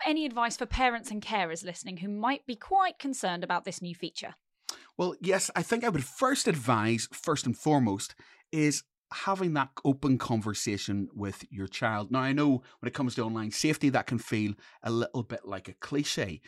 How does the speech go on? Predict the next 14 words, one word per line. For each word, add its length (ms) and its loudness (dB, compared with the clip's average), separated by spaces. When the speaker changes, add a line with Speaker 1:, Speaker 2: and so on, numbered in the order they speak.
Speaker 2:
but 180 2
it 80 -4
gives 220 0
you 80 0
the 120 6
opportunity 840 4
to 300 0
mention 540 0
that 140 -4
you've 180 -6
heard 300 -4
about 260 0
the 80 -12
feature 500 0